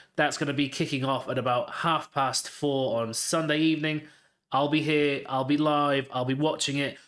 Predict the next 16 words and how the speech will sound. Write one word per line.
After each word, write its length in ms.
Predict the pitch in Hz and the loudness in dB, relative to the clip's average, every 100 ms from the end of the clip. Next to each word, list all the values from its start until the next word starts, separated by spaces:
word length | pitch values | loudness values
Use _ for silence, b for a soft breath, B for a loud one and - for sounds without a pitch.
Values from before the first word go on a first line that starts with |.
| B | B
Look 220 | 127 127 151 | -4 0 2
out 220 | 147 135 | 2 0
for 100 | 147 | 0
this 260 | 170 170 | 2 0
watch-along 800 | 160 170 165 - 156 156 151 147 - _ _ _ _ - | 2 0 2 0 2 2 2 -2 -8 _ _ _ _ 0
thumbnail 440 | 190 190 185 180 | 2 4 4 4
on 180 | 147 156 | 4 2
YouTube. 600 | 196 208 - 208 208 - b b b b - | 2 2 2 2 2 -2 b b b b -2
And 280 | 147 131 - | -2 -2 -8
feel 280 | - 196 190 | 0 4 4
free 180 | 180 | 2
to 100 | 170 | 0
tune 360 | - - 165 156 | 0 2 4 4
in. 240 | 170 165 - | 2 0 -4
Of 160 | 135 127 | -6 -2
course, 420 | 175 165 151 - | 0 2 0 -2